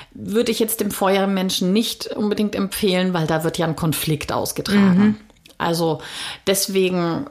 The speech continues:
Speaker 1: kann ein Feuertyp sehr gut in einem grünlich oder auch mit Erde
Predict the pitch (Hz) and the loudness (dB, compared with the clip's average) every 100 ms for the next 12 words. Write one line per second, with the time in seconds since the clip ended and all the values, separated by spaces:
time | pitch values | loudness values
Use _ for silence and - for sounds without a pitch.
0 | - - 190 226 226 - 165 165 - - | -6 0 2 2 0 -2 -2 -2 -4 -8
1 | - 165 185 185 - 175 - - 160 170 | 0 2 2 0 -2 -6 -2 -2 0 0
2 | 185 185 185 185 - 160 - 147 147 143 | 0 0 -4 -2 -4 -4 -2 0 2 0
3 | 147 175 170 220 240 220 214 208 - 170 | -2 -2 2 4 4 4 0 -2 -6 -2
4 | 165 - 143 165 226 - - 170 - 160 | 0 2 2 4 4 2 -2 -2 -2 2
5 | 170 202 165 135 | 4 4 2 0